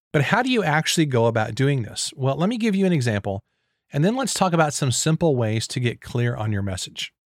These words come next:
Here's an example that you're already familiar with because you're listening to this podcast right now. So the core message of the Daily Writer, which is my brand, so to speak, is this. The message is, "A regular writing habit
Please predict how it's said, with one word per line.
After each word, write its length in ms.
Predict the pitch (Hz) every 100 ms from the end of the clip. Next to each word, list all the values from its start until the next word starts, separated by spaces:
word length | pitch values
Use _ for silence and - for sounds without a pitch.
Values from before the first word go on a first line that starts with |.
| _ _ _ _ _ _ _ _ _
Here's 280 | - 262 294
an 80 |
example 400 | 214 147 156 175
that 160 | 147 131
you're 100 | 151
already 240 | 143 147
familiar 320 | 135 143 131 117
with 200 | 117 -
because 420 | 123 123 113 113
you're 100 | 113
listening 380 | 127 123 131 123
to 100 | 120
this 140 | -
podcast 580 | - 226 - 113 107 -
right 160 | 113
now. 260 | 104 87 92 - _ _ -
So 240 | - 151
the 140 | 143 135
core 260 | - 214
message 360 | 226 190 185 160
of 100 | 147
the 80 | 127
Daily 280 | 127 151
Writer, 300 | 139 98 104
which 220 | 107 107 120
is 160 | 110
my 180 | 107 104
brand, 640 | 107 117 147 110 104 131 -
so 200 | - 120
to 80 | 110
speak, 440 | - 104 151 - _ _ _ _ _
is 240 | 170 180 147
this. 500 | 123 - - - - _ _ _ _ _ _ _ -
The 40 |
message 360 | 131 165 185 139
is, 320 | 139 131 - -
"A 100 | 135
regular 600 | 113 127 185 208 196 185 156
writing 340 | 143 156 143
habit 360 | 110 95 98